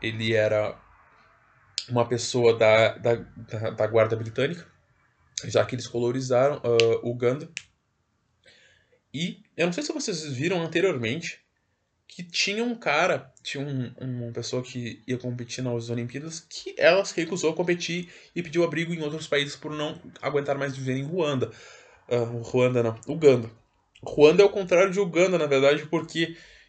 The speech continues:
eu fiz até um post pra, pra página no Instagram que Ruanda está, era um país africano conhecido como Wakanda africana. Na verdade, Wakanda ficaria na África. Mas Wakanda da vida real,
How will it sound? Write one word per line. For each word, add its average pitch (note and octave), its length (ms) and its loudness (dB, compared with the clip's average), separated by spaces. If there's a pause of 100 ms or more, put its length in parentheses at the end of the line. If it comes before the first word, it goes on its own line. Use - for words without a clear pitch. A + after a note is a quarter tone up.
eu D3+ 100 -2
fiz E3+ 140 -4
até F#3 180 2
um G#3+ 140 -2
post G#3 480 -2
pra, C#3+ 300 2
pra C#3+ 180 -2
página D#3 340 4
no D3 60 -4
Instagram D#3 400 -2
que G3 200 -12
Ruanda F3+ 360 2
está, - 220 -2 (140)
era E3+ 140 4
um F3 60 -2
país E3+ 280 2
africano F3+ 720 0 (320)
conhecido F3 280 -2
como G3 180 -2
Wakanda G3 840 2 (260)
africana. D3 720 0 (340)
Na C3+ 80 -8
verdade, A2+ 300 -4
Wakanda B2 320 -4
ficaria B2 380 -2
na C3 160 -4
África. - 260 -12 (320)
Mas D3+ 200 2
Wakanda E3+ 400 2
da F3+ 100 2
vida E3 200 4
real, E3+ 340 4